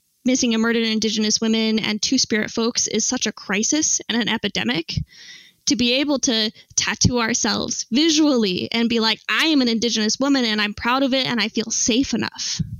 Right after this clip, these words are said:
to identify myself in this way," is important, and it's healing in,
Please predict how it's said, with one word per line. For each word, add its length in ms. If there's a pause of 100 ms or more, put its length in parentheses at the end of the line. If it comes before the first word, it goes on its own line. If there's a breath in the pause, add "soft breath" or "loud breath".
(680 soft breath)
to 100
identify 520
myself 460
in 80
this 200
way," 440 (640 loud breath)
is 580 (120)
important, 800 (220 soft breath)
and 140
it's 200
healing 720 (460 soft breath)
in, 1500